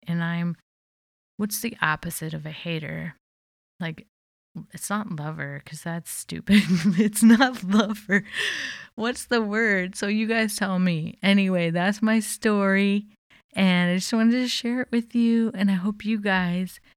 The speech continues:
get some inspiration from it too. And I love you guys and hope you have an awesome time in the rest of your day and night.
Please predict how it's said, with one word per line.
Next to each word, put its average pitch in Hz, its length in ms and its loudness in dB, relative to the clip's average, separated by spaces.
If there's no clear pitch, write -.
get 190 120 -6
some 185 140 -2
inspiration 175 600 -4
from 180 220 -2
it 180 140 -8
too. 175 360 -4
And 165 120 -2
I 151 80 -4
love 170 260 -2
you 196 100 0
guys 165 480 -2
and 156 140 -2
hope 165 380 -6
you 175 260 -2
have 151 380 -6
an 180 260 -6
awesome 190 800 2
time 180 600 0
in 180 160 2
the 165 80 2
rest 175 300 0
of 190 120 -4
your 196 160 0
day 170 340 0
and 170 200 2
night. 156 360 -2